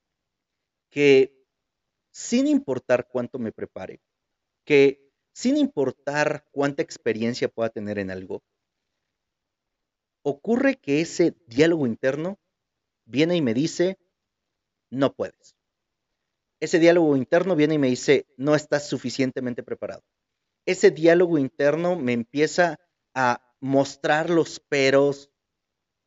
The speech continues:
para que las cosas no salgan bien. Y entonces, en lugar de atreverme a hacerlo, me quedo inmóvil o busco más preparación, más cursos, más talleres, más cosas,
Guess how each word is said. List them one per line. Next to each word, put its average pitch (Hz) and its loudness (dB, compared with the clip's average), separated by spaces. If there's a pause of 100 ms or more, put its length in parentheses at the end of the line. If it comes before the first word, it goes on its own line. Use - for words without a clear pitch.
(480)
para 123 -2
que 131 -6
las 123 -6
cosas 151 -6
no 120 -6
salgan 95 -12
bien. - -20 (520)
Y 160 -2
entonces, 226 -4
en 151 -4
lugar 226 -2
de 247 2
atreverme 147 4
a 113 0
hacerlo, 110 -4 (560)
me 147 -4
quedo 214 2
inmóvil 160 0
o 147 0
busco 147 0 (200)
más 170 -4
preparación, 147 -4
más 120 -6
cursos, 139 -8
más 131 -6
talleres, 131 2
más 135 -2
cosas, 143 -6